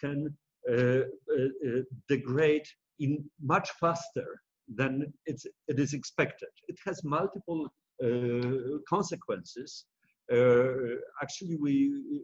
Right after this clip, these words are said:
already have some data from Mumbai Institute that degradation is more, uh, uh, than two percent a year. Uh,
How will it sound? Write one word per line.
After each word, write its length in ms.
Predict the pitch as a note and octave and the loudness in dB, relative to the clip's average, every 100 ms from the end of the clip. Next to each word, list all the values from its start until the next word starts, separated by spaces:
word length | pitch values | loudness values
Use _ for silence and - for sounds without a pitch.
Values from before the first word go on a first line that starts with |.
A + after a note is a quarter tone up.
| - | -4
already 380 | C3 C#3+ C#3 C#3 - - | -2 0 -2 -6 -10 -4
have 120 | B2+ - | -4 -4
some 300 | - A#2+ A#2 - | -8 -8 -6 -4
data 280 | C3+ C3+ A#2+ | -4 -4 -8
from 200 | - A2 | -8 -4
Mumbai 340 | C3 C#3 A#2+ A2+ | -4 -2 -4 -4
Institute 500 | A#2 - - A#2+ A#2 _ _ _ _ | -10 -12 -10 -8 -10 _ _ _ _
that 160 | A#2 B2 - - | 0 0 0 -8
degradation 600 | G#3+ B2+ A#2+ B2+ B2 B2+ A#2 A#2+ | -6 -2 0 0 0 -4 -6 -10
is 120 | - - C3 B2 | -14 -18 -12 -6
more, 240 | B2 D3 C#3+ C3+ - | -2 0 0 -2 -8
uh, 40 | |
uh, 380 | A#2+ - C3+ A#2+ B2 B2+ | -10 -6 -4 -4 -6 -4
than 280 | B2 A#2+ B2+ - - - _ - | -2 -2 -4 -8 -20 -20 _ -2
two 180 | D3+ C#3+ | -2 2
percent 420 | B2 A#2 B2 A2+ | -2 0 -4 -4
a 80 | A2+ | -2
year. 260 | A2 B2+ E2 - _ _ _ _ _ | 2 2 2 -4 _ _ _ _ _
Uh, 120 | A#2+ | 2